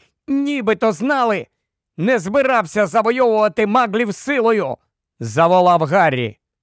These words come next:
Його крик луною рознісся над безлюдним пагорбом. Зграйка чорних дроздів зірвалася у повітря, галасливо накручуючи спіралі на тлі перламутрового неба.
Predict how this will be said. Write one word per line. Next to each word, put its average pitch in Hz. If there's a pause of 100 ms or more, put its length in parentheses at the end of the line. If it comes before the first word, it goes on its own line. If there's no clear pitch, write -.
(340)
Його 131
крик 196
луною 190
рознісся 185
над 185
безлюдним 180
пагорбом. 143 (400)
Зграйка 135
чорних 196
дроздів 165
зірвалася 151
у 170
повітря, 156
галасливо 143
накручуючи 170
спіралі 156
на 123
тлі 151
перламутрового 139
неба. 139